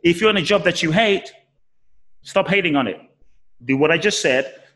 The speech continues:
but then bless the job. And while you are there, while you are in the job that you are in, because it's teaching you something about yourself and it's giving you the opportunity to do the exploration.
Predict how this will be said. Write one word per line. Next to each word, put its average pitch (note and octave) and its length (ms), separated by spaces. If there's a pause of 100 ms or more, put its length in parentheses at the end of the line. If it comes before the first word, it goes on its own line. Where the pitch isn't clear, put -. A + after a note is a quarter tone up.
(140)
but C3+ 200
then A3+ 340 (920)
bless D3+ 460
the D3+ 60
job. A2+ 380 (600)
And D3 540
while A3 340
you A#3 260
are G3 180
there, C3 480 (500)
while E3+ 420
you G#3+ 200
are F#3+ 200
in G3+ 280
the F#3 80
job C#3+ 540
that D3 260
you D#3+ 140
are D#3+ 140
in, C3+ 400 (880)
because B2+ 300
it's C#3+ 120
teaching G3+ 400
you C#3 120
something B2+ 420
about B2+ 300
yourself B2+ 500 (400)
and B2 100
it's A#2 120
giving F#3 300
you E3 60
the C#3 120
opportunity C3+ 640
to A#2 100
do C3+ 220
the C3 100
exploration. C#3 720